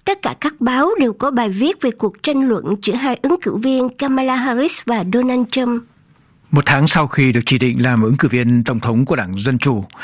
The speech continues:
Speaker 2: tối nay bà Kamala Harris bước vào cuộc chiến trực tiếp đầu tiên với Donald Trump. Cuộc tranh luận trên kênh truyền hình A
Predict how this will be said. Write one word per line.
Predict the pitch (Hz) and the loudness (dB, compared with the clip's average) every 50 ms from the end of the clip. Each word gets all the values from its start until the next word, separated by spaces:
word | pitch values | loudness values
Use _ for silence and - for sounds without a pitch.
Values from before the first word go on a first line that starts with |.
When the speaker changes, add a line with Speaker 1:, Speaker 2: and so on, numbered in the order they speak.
| - - - - | -12 -12 -4 -2
Speaker 2:
tối | 151 143 | 0 2
nay | 143 143 135 131 | 2 2 0 0
bà | 120 123 117 113 113 110 | 0 0 0 0 -2 -2
Kamala | - - - 135 127 123 120 120 113 | -4 -4 -4 -2 0 0 0 0 0
Harris | 113 113 113 131 151 160 156 - - - - - | -2 0 2 2 2 2 0 -4 -8 -10 -10 0
bước | - 160 175 - | 2 2 2 2
vào | 135 120 | -2 -2
cuộc | - 127 113 - | -2 -4 -4 0
chiến | - 123 117 123 139 151 143 - | 0 2 2 2 2 0 0 0
trực | - 156 - - - | -2 -2 -2 0 0
tiếp | 170 175 175 - - | 0 0 0 -4 -6
đầu | - 123 120 110 | -4 -4 -4 -2
tiên | 107 135 131 127 117 110 98 - | 0 0 0 0 0 -2 -6 -4
với | 117 110 113 113 | -2 -2 0 0
Donald | 123 113 117 117 | 0 0 -2 -2
Trump. | 117 - 123 110 - - _ _ _ - - - - - - - | -4 -4 -4 -4 -6 -10 _ _ _ -20 -14 -12 -12 -12 -10 -2
Cuộc | - 151 135 120 131 131 131 123 | 0 0 2 4 4 4 4 2
tranh | 151 143 | 0 0
luận | 135 127 120 120 120 120 | 0 0 0 2 2 2
trên | 120 - 139 127 | 2 2 0 0
kênh | 120 139 127 123 120 117 | 0 0 2 2 2 2
truyền | - 131 117 | 2 0 0
hình | 123 120 117 | 2 2 2
A | 123 | 2